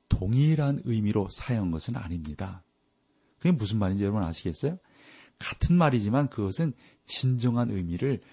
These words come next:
교묘하게 곡해했다고 하는 것입니다. 그것은 여러분 속임수입니다. 말은 그럴듯하게 하면서 실제적으로 믿지 않고, 실제적으로.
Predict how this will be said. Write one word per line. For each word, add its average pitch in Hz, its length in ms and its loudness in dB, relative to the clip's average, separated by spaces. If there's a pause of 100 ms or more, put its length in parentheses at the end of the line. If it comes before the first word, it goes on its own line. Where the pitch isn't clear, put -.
(180)
교묘하게 - 1120 -6
곡해했다고 151 760 -2
하는 127 160 0
것입니다. 92 420 -6 (1300)
그것은 98 320 -4
여러분 87 280 0
속임수입니다. 92 920 -4 (840)
말은 107 560 4
그럴듯하게 131 720 2
하면서 120 560 2 (340)
실제적으로 165 840 4
믿지 113 360 2
않고, 95 420 -2
실제적으로. 110 680 2